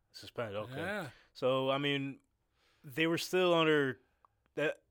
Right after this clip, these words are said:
Speaker 1: that says to me they were still under some type of contract with them, and they moved on
Speaker 2: Right.
Speaker 1: to a different league or whatever. I don't know. It's, uh, I'm just reading what I see.
Speaker 2: Yeah.
Speaker 1: You
Speaker 2: Yeah,
Speaker 1: know?
Speaker 2: that's all you can do.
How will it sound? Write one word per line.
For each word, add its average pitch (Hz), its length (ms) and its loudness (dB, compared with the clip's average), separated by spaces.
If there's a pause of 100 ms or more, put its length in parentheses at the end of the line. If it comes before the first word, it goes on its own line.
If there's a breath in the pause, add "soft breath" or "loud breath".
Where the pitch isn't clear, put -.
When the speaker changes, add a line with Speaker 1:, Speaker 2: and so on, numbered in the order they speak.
(220)
Speaker 1:
that 151 180 -4
says 160 260 2
to 135 60 -6
me 147 160 0
they 131 100 0
were 123 80 -6
still 135 320 -2
under 127 240 -6
some 135 220 -8
type 131 200 -6
of - 80 -12
contract 127 500 -4
with 117 120 -12
them, 120 240 -6
and 113 120 -10
they 110 280 -10
moved 113 240 -10
on 120 160 -2
Speaker 2:
Right. 127 80 -8
Speaker 1:
to 113 300 -6
a 104 60 -8
different 110 360 -10
league 117 260 -6
or 98 120 -12
whatever. 98 260 -14
I 104 160 -8
don't 107 120 -8
know. 98 140 -16 (560 soft breath)
It's, 123 220 -6
uh, 127 140 -6 (420 soft breath)
I'm 147 180 6
just 151 240 -2
reading 139 280 0
what 120 120 0
I 107 120 -4
see. 95 300 -14 (140)
Speaker 2:
Yeah. 127 120 -10 (240)
Speaker 1:
You 107 80 -10
Speaker 2:
Yeah, 110 80 -6
Speaker 1:
know? - 40 -2
Speaker 2:
that's 202 140 -2
all 185 140 -2
you 175 80 -8
can 175 260 -6
do. - 80 -20